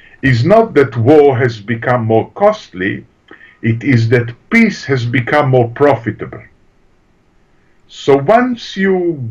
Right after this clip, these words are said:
once you embark on the road to modernization, to industrialization, it pays much more to invest in this than to go to war.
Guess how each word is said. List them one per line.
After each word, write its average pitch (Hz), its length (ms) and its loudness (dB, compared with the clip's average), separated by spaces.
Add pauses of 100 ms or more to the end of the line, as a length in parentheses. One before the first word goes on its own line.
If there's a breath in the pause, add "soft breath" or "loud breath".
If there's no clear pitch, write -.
(320)
once 131 640 -2
you 165 160 4
embark 139 720 0
on 180 380 0
the 151 140 4
road 131 440 2
to 120 100 -4
modernization, 107 1160 -2
to 139 120 -2
industrialization, 98 1400 -2 (520 soft breath)
it 117 320 -2
pays 185 340 2
much 180 360 -2
more 151 360 2 (120)
to 123 100 -2
invest 117 640 -2
in 117 200 -4
this 113 440 -2 (380 soft breath)
than 123 280 0
to 120 100 -6
go 120 300 2
to 117 140 -6
war. 87 280 -6